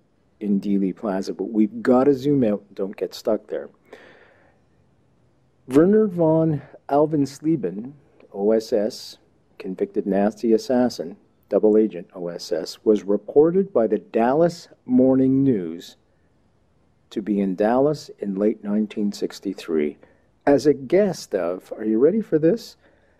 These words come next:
The owner of the Texas School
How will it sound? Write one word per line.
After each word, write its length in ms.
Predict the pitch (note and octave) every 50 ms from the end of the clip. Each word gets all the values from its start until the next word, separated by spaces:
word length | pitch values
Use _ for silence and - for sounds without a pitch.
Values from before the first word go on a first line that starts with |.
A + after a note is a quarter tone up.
| _ _ _ _
The 260 | - A#2+ A#2+ B2+ - - -
owner 640 | D#3 E3 F#3+ G#3 G#3+ F#3 A#2 F#2 D#2 - - - _ _ _ _ _ _ _ _ _ _ _ -
of 180 | - G#2 G2+ - _ -
the 160 | - F#2 - _ _ -
Texas 800 | - D3 D#3 D#3 D#3 - - - - F3 F3+ F3+ - - - - _ _ _
School 680 | - - - - - C3 B2 B2+ B2+ C3 C3+ C3+ C3